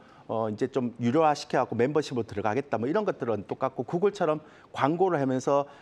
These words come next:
어, 수주 단가를 좀 낮추겠다. 그러니까 가격을 낮추겠다. 이런 거는 우리하고는 직접성 상관이 없는데 어떤, 이게 경영진이 어떤 얘기를 했는가 하면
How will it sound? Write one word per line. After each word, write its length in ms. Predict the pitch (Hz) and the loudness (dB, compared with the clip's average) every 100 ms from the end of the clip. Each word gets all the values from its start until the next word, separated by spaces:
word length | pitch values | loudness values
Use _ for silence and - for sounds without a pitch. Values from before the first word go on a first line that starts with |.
| - | -6
어, 320 | 104 98 95 | -2 0 0
수주 280 | 98 - 151 | -2 -6 -2
단가를 260 | 160 147 123 | -2 0 -2
좀 120 | 110 | -4
낮추겠다. 520 | - - - - 101 - | -8 -8 -8 -4 -4 -4
그러니까 260 | 127 117 104 | -2 -2 -2
가격을 300 | - 139 151 | -2 0 2
낮추겠다. 400 | 107 - - 139 | 0 -2 -4 -2
이런 220 | 165 233 | 0 2
거는 360 | 214 185 185 143 - - - | 2 2 2 0 -8 -10 -2
우리하고는 380 | 123 175 160 | 2 4 2
직접성 560 | 127 - - - 170 143 | -2 -8 -10 -6 -6 -6
상관이 360 | - 143 160 104 | -6 -2 0 -2
없는데 480 | 92 92 151 113 87 - - - - - - | -4 0 2 2 -2 -10 -14 -12 -12 -6 0
어떤, 680 | 175 - 294 277 277 269 233 - | 0 4 4 6 6 4 2 0
이게 160 | 147 | 0
경영진이 500 | 143 156 165 196 269 | 2 2 4 4 4
어떤 260 | 208 240 277 | 4 4 4
얘기를 200 | 220 135 | 6 4
했는가 240 | 107 101 | 2 0
하면 340 | 90 127 160 | 0 2 0